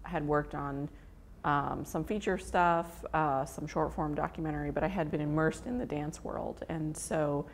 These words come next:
the seed for The Fits was really trying to explore that theme of collective identity through a dance film, a non-traditional dance film. And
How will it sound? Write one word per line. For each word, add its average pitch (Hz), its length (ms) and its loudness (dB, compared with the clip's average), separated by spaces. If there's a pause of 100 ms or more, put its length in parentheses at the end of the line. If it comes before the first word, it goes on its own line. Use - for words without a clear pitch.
(140)
the - 80 -10
seed 180 300 -2
for 196 100 -2
The - 100 2
Fits - 300 -4
was 147 180 -6
really 147 220 2
trying 151 300 -4
to 147 80 -2
explore 156 760 2 (360)
that - 400 2
theme 165 500 4 (400)
of 147 300 2
collective 156 460 0
identity 135 600 -2
through 139 280 0
a 131 40 -2
dance 131 360 -6
film, - 340 -10
a - 60 -8
non-traditional - 640 -8
dance - 260 -10
film. - 320 -10 (500)
And 147 440 -2